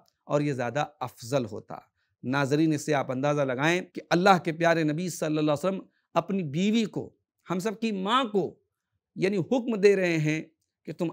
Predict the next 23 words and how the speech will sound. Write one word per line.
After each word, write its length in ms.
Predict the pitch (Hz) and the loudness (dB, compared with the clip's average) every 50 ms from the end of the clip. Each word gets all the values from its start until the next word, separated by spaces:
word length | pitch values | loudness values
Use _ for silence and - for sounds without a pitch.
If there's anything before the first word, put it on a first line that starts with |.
| - - | -4 -4
अल्लाह 300 | 139 135 139 156 156 147 | -2 -2 0 0 0 0
से 180 | 143 - 143 131 | -2 -4 -6 -6
जहन्नम 460 | 113 - 143 123 147 147 165 170 160 151 | -4 -6 -6 -4 -4 -4 -4 -4 -4 -4
के 120 | 156 147 131 - | -6 -6 -8 -6
अजाब 360 | 123 120 123 139 151 151 151 - | -6 -6 -4 -4 -4 -4 -6 -8
की 80 | 151 127 | -10 -8
पनाह 280 | - 131 127 127 120 107 | -6 -6 -8 -6 -6 -8
मांगो, 340 | 104 95 60 - - - _ _ _ _ _ _ _ _ _ _ _ _ - | -10 -12 -12 -14 -18 -20 _ _ _ _ _ _ _ _ _ _ _ _ -4
तुम 100 | 170 170 | -2 -2
अल्लाह 220 | 160 147 156 175 165 | 0 0 0 0 0
की 120 | 151 170 151 | -2 -4 -6
पनाह 240 | - 156 156 170 165 | -2 0 0 0 0
तलब 260 | 156 160 160 160 151 160 | 0 0 -2 -2 -2 -2
करो 180 | 165 165 175 143 | -2 -2 -2 -2
जहन्नम 360 | 139 135 139 143 156 156 147 | -2 -2 -2 -2 -2 -2 -2
के 100 | 135 139 131 | -4 -4 -4
अजाब 320 | 123 120 143 156 175 175 - | -4 0 0 2 0 0 0
से 180 | - 196 208 240 - - _ _ _ - | 0 -2 -2 -2 -2 -12 _ _ _ -12
और 160 | - 139 147 - | -12 -10 -8 -4
कब्र 200 | - 180 151 143 | -4 -2 -2 -4
के 100 | - 135 120 | -6 -6 -6
अजाब 240 | 113 101 107 101 101 | -6 -6 -10 -12 -12
से। 160 | - - - | -16 -20 -20